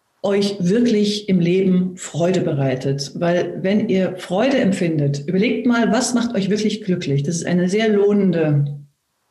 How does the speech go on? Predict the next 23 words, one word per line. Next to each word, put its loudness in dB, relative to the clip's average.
Arbeit, -2
obwohl -4
es -6
keine -2
Arbeit 0
ist, -2
ein 0
sehr 2
lohnendes 4
Nachdenken. 0
Was 2
macht 0
dich 0
wirklich 0
glücklich? 0
Und, 0
und 0
versuche 0
das, -2
was 0
dich 0
glücklich 0
macht -2